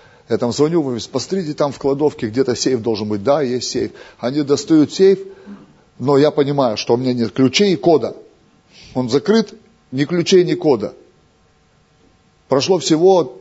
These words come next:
три или четыре года. И я забыл код, и я забыл, где ключи. Не нашёл. Ни код, ни ключи, и сейф дорогой пришлось выкинуть,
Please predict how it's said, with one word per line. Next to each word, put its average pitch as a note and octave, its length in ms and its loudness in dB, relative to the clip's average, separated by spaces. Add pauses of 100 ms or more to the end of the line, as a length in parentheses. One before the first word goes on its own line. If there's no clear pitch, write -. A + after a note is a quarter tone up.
(120)
три E3 220 0
или D#3 120 0
четыре C#3 300 0
года. B2 340 2 (840)
И B2 80 -4
я A2+ 240 4
забыл B2 480 0
код, E3+ 380 -2 (720)
и C3 100 2
я B2 260 4
забыл, B2 400 2
где A#2 200 0
ключи. - 440 -8 (960)
Не B2 160 -2
нашёл. - 340 -4 (760)
Ни C3 140 0
код, C#3 260 2
ни B2 100 -4
ключи, C3+ 420 -2
и A#2 40 0
сейф F#3 440 4
дорогой C#3 420 2
пришлось D3+ 560 -6
выкинуть, A2 460 -6